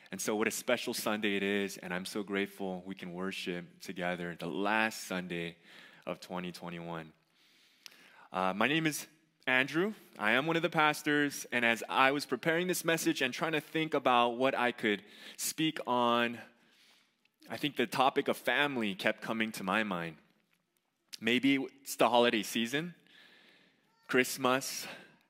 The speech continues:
family. Maybe it's all of the Christmas cards we've gotten of all of the dear families,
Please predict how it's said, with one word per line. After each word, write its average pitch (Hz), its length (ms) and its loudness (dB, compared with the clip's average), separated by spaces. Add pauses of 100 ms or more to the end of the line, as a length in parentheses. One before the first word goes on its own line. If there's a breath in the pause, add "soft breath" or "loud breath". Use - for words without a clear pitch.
(240)
family. 123 680 -2 (680 soft breath)
Maybe 110 220 2
it's - 260 -6
all 117 180 2
of 113 80 2
the 104 80 -2
Christmas 123 420 -2
cards 107 360 0
we've 107 180 -6
gotten 123 500 0
of 98 380 -2 (300 loud breath)
all 107 180 2
of 107 140 0
the 107 100 0
dear 101 240 0
families, 101 800 -4